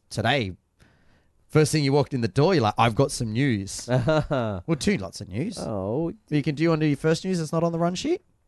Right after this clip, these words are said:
Speaker 2: What's the first news on the run sheet? About,
Speaker 1: You're
Speaker 2: about what's happening next weekend?
Speaker 1: Yeah.
Speaker 2: Yeah, okay, okay. Uh, well, next weekend we've got a pretty big race meeting up here.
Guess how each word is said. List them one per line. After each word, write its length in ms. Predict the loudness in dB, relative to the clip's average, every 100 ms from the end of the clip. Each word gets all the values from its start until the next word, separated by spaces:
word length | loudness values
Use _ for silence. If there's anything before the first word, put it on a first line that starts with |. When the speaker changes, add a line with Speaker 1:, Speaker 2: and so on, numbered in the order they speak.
| _ _ _
Speaker 2:
What's 180 | -12 -10
the 60 |
first 320 | -12 -12 -12 -12
news 180 | -12
on 180 | -8 -8
the 60 | -8
run 200 | -10 -12
sheet? 260 | -14 -18 -16
About, 360 | -6 -4 -4 -8 _ _ _ _ -20 _ _ _ _ _ _
Speaker 1:
You're 180 | -4 -2
Speaker 2:
about 200 | -2 -2
what's 300 | -4 -6 -8
happening 400 | -12 -12 -12 -12
next 220 | -12 -12
weekend? 340 | -10 -8 -8 -10 _ _ _ _
Speaker 1:
Yeah. 420 | -6 0 0 0 -4
Speaker 2:
Yeah, 120 | -4 -4 -6
okay, 260 | -14 -18 -18
okay. 160 | -20 -20 _ -20 -4
Uh, 220 | 2 6
well, 220 | 8 6 6
next 280 | 4 2
weekend 280 | 0 -2 -2
we've 160 | -2 -2
got 220 | 0 -2
a 280 | -2 -4 -4
pretty 280 | -2 -2 -2
big 260 | -4 -6 -8 -12 -8
race 280 | -8 -8 -12
meeting 260 | -12 -12
up 120 | -12 -12
here. 300 | -12 -10